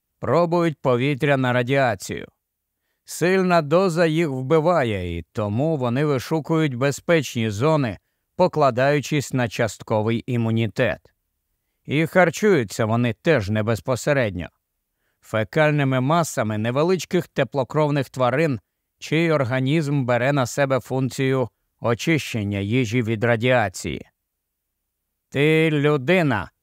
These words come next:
тремтячим металевим голосом вимовив головний жук. Безстатевий солдат, як і його компаньйони, був озброєний пістолетом і сокирою.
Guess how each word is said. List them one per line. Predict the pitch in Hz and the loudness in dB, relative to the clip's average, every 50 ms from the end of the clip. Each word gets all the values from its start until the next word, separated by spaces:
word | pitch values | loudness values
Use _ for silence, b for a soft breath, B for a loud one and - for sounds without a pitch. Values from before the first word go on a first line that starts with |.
| _ _ _ _ _ _ _ _ | _ _ _ _ _ _ _ _
тремтячим | - 120 123 123 117 - - 139 131 117 - - 127 123 | 0 2 2 2 0 2 2 2 2 2 0 -2 0 0
металевим | 120 120 117 - 131 123 123 123 120 120 120 113 | 0 0 0 2 2 2 2 2 2 0 0 -2
голосом | 92 120 135 143 143 143 131 - 147 131 127 113 | 0 0 0 0 0 -2 -2 -2 -2 -2 -2 0
вимовив | 107 113 117 120 131 131 131 123 135 131 120 | 0 0 0 2 0 0 0 0 0 -2 0
головний | 98 101 120 120 113 107 110 117 117 117 110 | 0 0 2 2 2 2 2 0 0 0 -2
жук. | 95 110 120 104 87 - - - _ _ _ _ _ _ _ _ _ _ _ _ _ _ _ _ | 0 0 -2 -2 -2 -6 -12 -20 _ _ _ _ _ _ _ _ _ _ _ _ _ _ _ _
Безстатевий | - 101 117 110 - - - - - 113 104 - - 180 190 185 175 170 151 131 | -2 -2 -2 -2 -2 -6 -8 -4 -4 -4 -4 -2 0 2 2 2 2 0 -2 -4
солдат, | - - - 131 123 123 117 127 165 190 - - - - _ _ _ _ _ - | -4 -2 -2 0 0 0 0 2 2 2 2 0 -8 -18 _ _ _ _ _ -6
як | 113 127 147 143 - 147 | -2 -2 -2 0 0 -2
і | 147 | 0
його | 147 143 135 156 143 | 0 0 0 0 -2
компаньйони, | - - 139 127 113 - 127 120 113 117 123 156 170 170 170 165 160 143 - _ _ _ _ _ _ _ _ | -2 -2 -2 -2 0 -2 -2 -2 0 0 0 0 0 2 0 0 0 -2 -4 _ _ _ _ _ _ _ _
був | - 104 131 185 175 156 - | -2 0 2 2 0 0 0
озброєний | 170 165 139 107 107 107 127 160 180 175 175 170 170 165 143 | 0 0 0 0 -2 0 2 2 2 2 2 2 0 0 0
пістолетом | - - 143 131 - - - 127 120 120 127 151 165 - - 180 156 160 175 - | -2 -2 -4 -4 -4 -6 -2 0 0 2 2 2 2 2 2 2 2 2 0 -2
і | 156 135 131 | -2 -2 -2
сокирою. | - - 151 143 - - - 156 135 117 107 95 78 76 - | -2 -2 -2 -2 -2 0 0 2 2 2 0 -4 -6 -8 -10